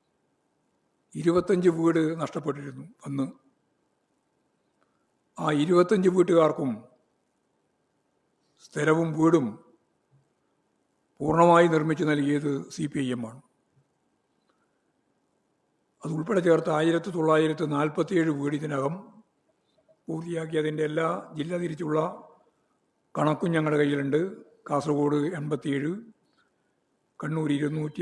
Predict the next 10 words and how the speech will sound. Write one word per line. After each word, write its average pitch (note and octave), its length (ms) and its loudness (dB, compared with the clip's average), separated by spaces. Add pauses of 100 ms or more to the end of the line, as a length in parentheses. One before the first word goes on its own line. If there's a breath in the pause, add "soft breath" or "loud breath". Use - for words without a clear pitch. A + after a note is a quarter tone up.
അറുപത്തഞ്ച്, C#3+ 640 -4 (1400)
വയനാട് D3 420 0
അമ്പത്തിനാല്, D3 600 -4 (760)
കോഴിക്കോട് D3 520 -4
മുന്നൂറ്റി C#3+ 500 -4 (280)
അഞ്ച്, C#3+ 340 -8 (1080)
മലപ്പുറം C#3+ 520 -2
നൂറ്റി D3 220 -4 (100)
അറുപത്തൊൻപത്, C#3+ 680 -6 (1600)
ഇങ്ങനെ D#3+ 180 -2